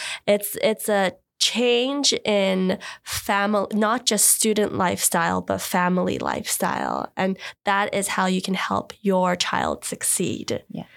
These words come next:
Speaker 2: And also one little thing to add is because we are the mixed age group, so we're grade, three grades together in one classroom. So some parents, they might not like that.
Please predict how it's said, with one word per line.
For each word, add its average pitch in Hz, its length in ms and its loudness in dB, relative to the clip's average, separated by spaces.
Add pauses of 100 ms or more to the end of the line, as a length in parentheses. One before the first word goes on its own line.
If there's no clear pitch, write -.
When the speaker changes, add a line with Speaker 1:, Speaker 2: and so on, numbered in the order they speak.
(160)
Speaker 2:
And 196 160 0
also 196 280 -4
one 208 400 0
little 196 220 0
thing 175 200 -2
to - 140 -4 (100)
add - 340 -2
is 175 400 -2 (200)
because 196 500 0
we 190 220 2
are 214 80 2
the 190 100 0
mixed 175 320 0
age 175 400 -6
group, 190 320 -6
so 180 300 0
we're 185 360 0
grade, 190 480 -4
three 226 300 0
grades 175 400 -2
together 175 380 -2
in 170 240 -2
one 170 260 -2
classroom. 180 680 -2 (300)
So 175 580 -2
some 190 220 -2
parents, 190 340 0
they 190 140 -2
might 190 220 0
not 196 180 -2
like 254 280 -2
that. - 140 -4